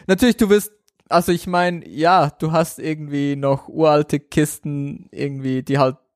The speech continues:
irgendwann mal gekauft wurden und die laufen dann halt einfach für immer. Und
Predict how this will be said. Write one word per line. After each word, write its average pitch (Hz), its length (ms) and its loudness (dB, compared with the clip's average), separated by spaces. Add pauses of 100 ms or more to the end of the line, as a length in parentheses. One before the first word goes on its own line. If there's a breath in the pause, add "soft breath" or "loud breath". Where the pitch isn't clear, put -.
(120)
irgendwann 139 340 -2
mal 135 120 -2
gekauft 143 400 0
wurden 131 160 -2
und 127 120 -6
die - 40 -8
laufen 123 360 0
dann 123 200 -2
halt 123 160 -2
einfach 123 340 -2 (800 soft breath)
für - 180 0
immer. 202 380 2 (1120)
Und 143 580 0